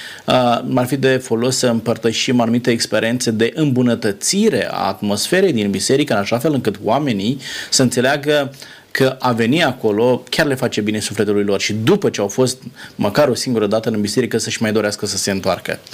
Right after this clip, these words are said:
Da, vă mulțumesc că veți face lucrul acesta. Domnilor, a,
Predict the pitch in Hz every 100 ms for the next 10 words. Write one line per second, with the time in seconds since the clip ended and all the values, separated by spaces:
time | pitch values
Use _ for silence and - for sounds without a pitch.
0 | - - - 117 - 131 123 120 113 110
1 | 104 117 104 107 104 110 - 104 - -
2 | - - - - - - 233 190 - -
3 | - - - 135 135 131 127 117 -